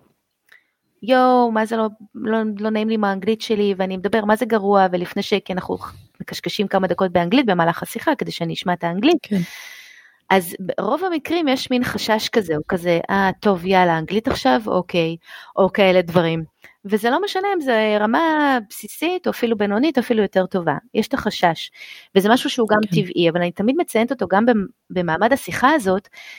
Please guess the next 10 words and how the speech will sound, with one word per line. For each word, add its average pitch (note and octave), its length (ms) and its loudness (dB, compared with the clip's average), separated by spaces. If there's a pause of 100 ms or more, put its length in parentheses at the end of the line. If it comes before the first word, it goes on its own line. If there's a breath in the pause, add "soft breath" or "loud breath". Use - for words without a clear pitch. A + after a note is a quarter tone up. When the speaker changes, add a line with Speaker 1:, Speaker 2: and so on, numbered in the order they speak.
(320 loud breath)
Speaker 1:
וזה F3+ 720 0
באמת G#3 260 0
עניין A#3+ 240 0
של B3+ 160 -4
ביטחון. F#3 560 -2 (120)
לכן, A#3+ 320 0 (100)
דרך F#3 160 -4
אגב, F#3 260 -2 (120)
אחד F#3 180 2
הדברים G3 360 2